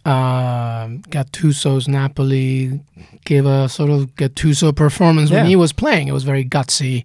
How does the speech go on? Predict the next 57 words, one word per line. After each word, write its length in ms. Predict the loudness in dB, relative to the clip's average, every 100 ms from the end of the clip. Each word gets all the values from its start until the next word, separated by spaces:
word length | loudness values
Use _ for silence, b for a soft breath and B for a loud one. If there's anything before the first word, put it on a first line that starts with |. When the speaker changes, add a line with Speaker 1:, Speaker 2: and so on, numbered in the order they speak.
| B B B B -2
Speaker 1:
didn't 200 | 0 2
allow 240 | 2 0
Juve 400 | 2 2 2 0
to 120 | 0 0
really 160 | 0
have 200 | 0 0
that 160 | 0 -2
much 240 | -2 -4
space. 520 | -6 -4 -2 -2 -4 -8 B B B B B _
But, 280 | -2 0 2
you 80 | 2
know, 140 | 4
listen, 460 | 2 2 2 0 2
you 120 | 2
look 180 | 0 0
at 120 | -4
the 80 | -4 -6 -8
l-, 80 | -14
table. 420 | -4 0 2 0 0
I 40 | 4
mean, 200 | 4 4
like 220 | 2 2 2
you 80 |
said, 340 | 0 2 4 4
Inter 260 | 2 4 2
Milan 420 | 4 2 2 2
didn't 240 | 2 2
take 200 | 2 0
advantage. 720 | 0 0 2 2 0 0 -6 -12 B B B B B B _ -18 _ -2
But, 160 | 0
you 120 | 4 4
know, 80 |
Napoli 400 | 4 2 2 2
right 140 | 2 2
now 100 | 2
is 100 | 0
in 100 | -6
<laughs> 40 |
tenth, 640 | -8 -4 -4 -4 -8 -10 -4
so 140 | 0
Speaker 2:
Yeah. 180 | 0 0
Speaker 1:
they 200 | 0 0
needed 280 | 2 2 2
to 60 | 0
do 120 | 0
everything 280 | 0 2 0
that 80 | -2
they 80 | -6
can, 400 | -6 -4 -2 -2 -6 B B B -2
uh, 260 | 0 0 -2
to 100 | -2
get 180 | -2 0
back 180 | 0 0
to 100 | -2
the 120 | -2
table. 300 | 0 2 2
But 220 | 2 -2